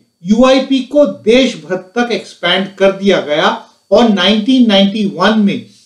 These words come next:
स्टेट गवर्नमेंट्स ने कोल्ड चेन्स को टेक ओवर कर लिया। In two thousand five, यूआईपी was made part of the overall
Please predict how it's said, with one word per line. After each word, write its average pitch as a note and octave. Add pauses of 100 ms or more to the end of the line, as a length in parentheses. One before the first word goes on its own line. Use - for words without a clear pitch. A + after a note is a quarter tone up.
स्टेट C#4
गवर्नमेंट्स G3+
ने B3 (360)
कोल्ड B3+ (200)
चेन्स A#3
को C4+ (220)
टेक A#3
ओवर A3+
कर D#3
लिया। A2+ (680)
In C4
two C#4+
thousand C4+ (260)
five, F3+ (400)
यूआईपी B3+
was C4
made G#3 (720)
part C4+
of C4
the B3
overall B3+